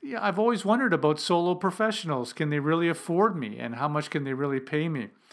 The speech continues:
And also, I've always thought that solo professionals expected a lot for the money they paid,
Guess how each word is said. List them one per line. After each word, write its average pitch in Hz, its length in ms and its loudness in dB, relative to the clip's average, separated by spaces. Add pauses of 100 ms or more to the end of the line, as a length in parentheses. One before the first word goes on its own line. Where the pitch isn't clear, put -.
(320)
And 190 160 4
also, 214 520 2 (720)
I've 180 200 0
always 277 460 2 (340)
thought 156 600 0
that 127 340 0 (1000)
solo 214 360 0
professionals 170 840 -2 (320)
expected 208 640 0
a 170 40 4
lot 147 540 2 (420)
for - 240 2
the 151 80 4
money 143 240 0
they 120 160 0
paid, 123 440 -4